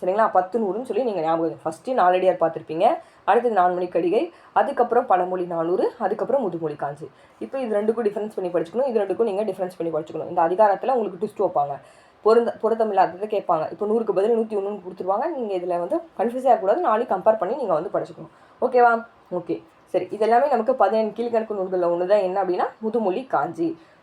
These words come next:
நூலோட சிறப்பு என்ன அப்படின்னா, இது என்ன சொல்லுவாங்கன்னா, அறவுரக் கோவை, அறிவுரக் கோவைன்னு சொல்லி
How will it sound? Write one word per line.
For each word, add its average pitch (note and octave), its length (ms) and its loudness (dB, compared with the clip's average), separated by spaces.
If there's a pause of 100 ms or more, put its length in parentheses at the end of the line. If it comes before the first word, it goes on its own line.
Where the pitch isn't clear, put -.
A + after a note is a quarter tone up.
நூலோட C#4+ 280 4
சிறப்பு A#3 360 2
என்ன G3+ 220 0
அப்படின்னா, F#3 280 2 (280)
இது A3 160 -4
என்ன A3+ 240 2
சொல்லுவாங்கன்னா, A3+ 440 0 (140)
அறவுரக் G3+ 320 2
கோவை, G#3 340 0
அறிவுரக் G3+ 480 -2
கோவைன்னு F3+ 240 -2
சொல்லி G#3 300 -4